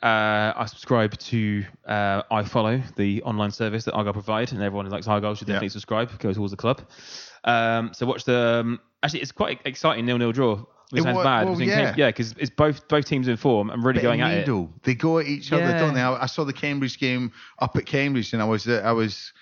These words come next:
Speaker 2: kind of enthused, even though Cambridge won one nil, and it was a bit painful to watch from an Argyle perspective. But at the same time,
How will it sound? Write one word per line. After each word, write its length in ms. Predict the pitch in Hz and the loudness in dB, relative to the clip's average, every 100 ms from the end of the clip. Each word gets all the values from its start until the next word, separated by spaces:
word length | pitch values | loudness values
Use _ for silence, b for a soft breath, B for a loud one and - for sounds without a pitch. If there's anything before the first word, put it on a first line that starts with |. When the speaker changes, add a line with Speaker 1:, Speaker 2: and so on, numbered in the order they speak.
| b | b
Speaker 2:
kind 140 | - 120 | -4 -2
of 60 | |
enthused, 460 | 117 - 139 120 113 | -2 0 0 2 2
even 200 | 123 117 | 2 2
though 120 | 107 | 0
Cambridge 340 | - 110 104 | 0 0 0
won 160 | 110 101 | 0 0
one 140 | 98 | 0
nil, 200 | 98 98 | 0 0
and 100 | 95 | 0
it 80 | 95 | -2
was 180 | 92 95 | -2 -6
a 40 | 92 | -4
bit 360 | 104 80 - | -4 -4 -8
painful 420 | - 101 101 - 92 | -4 -2 -2 -4 -4
to 120 | 95 | -2
watch 380 | 98 98 - - B | 0 -2 -6 -18 B
from 160 | - 98 | -8 -4
an 120 | 90 | 0
Argyle 440 | 98 92 87 95 101 | 0 0 0 -2 -2
perspective. 520 | 104 - 110 101 98 | -6 -6 -6 -6 -4
But 80 | 107 | -4
at 60 | |
the 60 | 98 | -4
same 240 | - 110 | -6 -4
time, 320 | - 107 104 | -2 0 -2